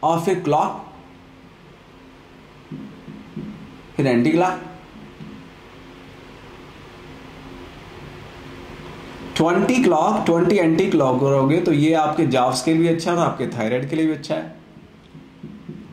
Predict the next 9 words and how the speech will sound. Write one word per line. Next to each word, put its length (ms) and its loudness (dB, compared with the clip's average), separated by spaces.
अब 160 4
आपका 360 2
जो 140 2
face 480 2
है, 180 -2
जो 120 -2
आपका 260 0
गला 340 0
है 520 -4